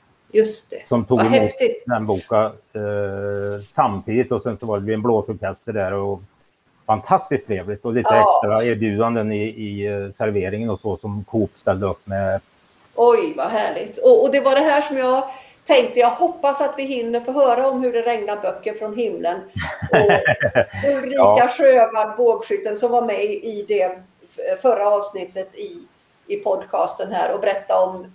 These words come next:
Speaker 1: hennes upplevelser kring coaching. Och jag vet att du s-, har ju också sagt att, eh, det har varit kul att kunna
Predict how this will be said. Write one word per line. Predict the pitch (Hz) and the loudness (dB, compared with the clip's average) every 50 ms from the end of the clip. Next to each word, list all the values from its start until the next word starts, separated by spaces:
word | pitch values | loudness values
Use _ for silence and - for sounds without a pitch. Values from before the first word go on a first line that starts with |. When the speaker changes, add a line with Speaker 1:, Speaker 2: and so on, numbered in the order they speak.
| _ _ | _ _
Speaker 1:
hennes | - 226 240 214 180 180 - 233 | -6 -4 -2 -2 -2 -4 -2 -4
upplevelser | 226 226 - 190 175 170 175 - - - 180 175 | -4 -4 -4 -8 -6 -6 -6 -8 -8 -8 -10 -10
kring | - - 196 190 190 - | -8 -8 -8 -8 -6 -2
coaching. | 185 160 151 160 - 196 180 196 | -2 -2 -2 -4 -8 -8 -6 -2
Och | 208 | 0
jag | 220 226 | 2 4
vet | 233 240 240 240 | 2 2 2 0
att | 233 240 - | -4 -4 -4
du | 240 269 269 262 | -4 -4 -6 -8
s-, | 254 - - _ _ _ _ _ _ _ _ _ | -12 -16 -20 _ _ _ _ _ _ _ _ _
har | - 233 | -2 0
ju | 214 - | 4 4
också | 254 247 247 - - 247 | 2 2 0 -6 -8 -4
sagt | - 233 220 214 220 - - | 0 0 0 0 0 -4 -6
att, | 196 208 202 - - 202 | -6 -4 -6 -8 -4 0
eh, | 185 185 185 190 190 - - _ _ _ - | 0 2 0 0 -4 -8 -14 _ _ _ -2
det | 220 | 0
har | 220 | 2
varit | 220 233 233 233 - | 2 2 0 -2 -2
kul | 277 247 208 190 190 196 208 | -4 -2 -2 -4 -4 -6 -6
att | 202 - | -4 -4
kunna | 226 208 208 208 208 208 208 | -4 -4 -4 -4 -4 -6 -8